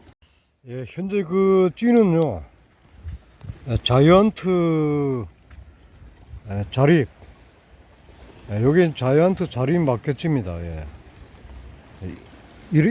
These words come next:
일 호, 일 호짜리입니다. 일 호짜리. 그리고 찌 홀더 걸어놨고요. 예, 지금 현재 이 찌를 쓰고 있습니다. 예. 예, 자이언트 긴 막대찌 일 호.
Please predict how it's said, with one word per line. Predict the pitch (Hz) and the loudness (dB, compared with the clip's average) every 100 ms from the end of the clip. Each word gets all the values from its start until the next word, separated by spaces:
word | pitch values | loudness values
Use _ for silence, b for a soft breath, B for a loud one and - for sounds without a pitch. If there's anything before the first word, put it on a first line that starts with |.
| 190 | 2
일 | 165 | 2
호, | 190 214 | 0 -2
일 | 170 | -2
호짜리입니다. | 180 190 165 110 95 | 0 0 -2 -2 -6
일 | 98 107 | -10 -10
호짜리. | 110 110 92 | -10 -10 -10
그리고 | 123 135 | -6 -6
찌 | 120 175 | -4 -6
홀더 | 151 175 151 | -4 -2 -2
걸어놨고요. | 131 120 101 80 90 78 76 - - - - - - - - - - 101 | -2 -2 -4 -6 -10 -12 -14 -18 -20 -20 -20 -20 -20 -20 -20 -20 -14 -8
예, | |
지금 | 107 131 160 | -4 -4 -6
현재 | - 185 180 | -2 2 2
이 | 151 | 0
찌를 | - 208 196 | -2 -2 -2
쓰고 | 165 131 | -2 -4
있습니다. | 110 110 90 78 | -4 -6 -10 -10
예. | 85 87 78 76 - - - - - - - - - - - - - - - - - - 92 | -10 -10 -12 -16 -20 -20 -20 -20 -20 -20 -20 -20 -20 -20 -20 -20 -20 -20 -20 -20 -20 -20 -14
예, | 87 87 90 92 92 90 | -10 -8 -6 -6 -6 -6
자이언트 | - 123 151 170 156 147 - | 0 2 4 2 -2 -10 -6
긴 | 156 170 170 | 0 2 2
막대찌 | 135 - 143 - 156 | 0 -2 -8 -6 -6
일 | 151 123 | -4 -2
호. | 117 | -4